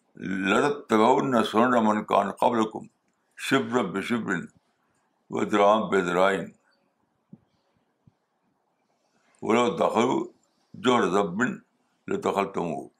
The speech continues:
اور پھر آپ کو اس بقرہ کو ذبح کرنا پڑے گا۔ ذبح معنی لٹرل معنی میں نہیں کہہ رہا ہوں میں،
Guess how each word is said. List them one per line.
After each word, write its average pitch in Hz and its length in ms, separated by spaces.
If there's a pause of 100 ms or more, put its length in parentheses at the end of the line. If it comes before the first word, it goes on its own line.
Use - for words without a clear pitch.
(3000)
اور - 180
پھر 127 140
آپ 123 320
کو 113 180
اس - 80 (760)
بقرہ 120 540
کو 131 260
ذبح 113 260
کرنا 117 300
پڑے 85 260
گا۔ 78 80 (2500)
ذبح 135 380
معنی 135 320
لٹرل 113 400
معنی 113 220
میں 110 100
نہیں - 120
کہہ - 140
رہا 113 140
ہوں 87 120
میں، 73 100